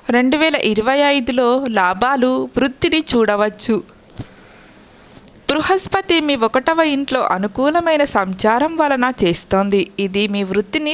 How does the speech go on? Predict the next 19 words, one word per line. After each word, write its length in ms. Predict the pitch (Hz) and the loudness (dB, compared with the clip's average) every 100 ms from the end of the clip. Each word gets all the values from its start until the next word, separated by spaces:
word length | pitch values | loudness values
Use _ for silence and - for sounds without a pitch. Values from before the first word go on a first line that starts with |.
| 320 | 0
సరైన 340 | 247 208 269 320 | 2 2 0 0
దిశలో 320 | 311 - 285 277 | 0 0 -2 0
పెంచడానికి, 800 | 202 190 208 220 220 285 339 320 330 - - - 320 | -2 -2 -2 0 -2 -4 -2 0 0 -4 -16 -12 -4
మీ 80 | 330 | -2
లక్ష్యాలను 580 | 294 - - 381 415 415 - | -2 -4 0 0 0 -4 -2
చేరుకోవడంలో 800 | 262 208 208 254 277 285 277 262 254 240 | 0 2 2 2 2 0 0 0 0 0
మీకు 260 | 302 - 311 | -4 -2 -2
సహాయపడవచ్చు. 880 | 247 - 196 190 196 190 196 196 208 202 - - - - 311 | -2 -2 -2 0 0 0 -2 -2 -4 -4 -8 -20 -20 -12 -2
మీరు 200 | 349 349 339 | 0 0 0
పెద్ద 180 | 254 285 - | -2 -2 -2
ప్రాజెక్టులో 640 | 277 214 269 269 - 277 285 | -2 0 -2 -4 -4 -4 0
పనిచేస్తుంటే 880 | 208 190 196 254 - - 277 262 262 233 | -2 -4 -4 -4 -4 -4 -4 0 0 2
లేదా 320 | 269 339 339 311 285 | 2 2 2 -2 0
మీ 80 | 233 214 | 0 2
రోజువారీ 540 | 208 233 349 339 311 311 | 2 0 0 2 0 -2
పని 220 | 214 208 226 196 | -2 -2 -6 -4
జీవితంలో 580 | 208 233 294 - 302 262 269 214 | -4 -4 -2 -2 0 0 0 -2
కొంత 220 | 196 208 196 | 0 -2 0
మార్పును 460 | 185 208 - - | 0 0 -2 -6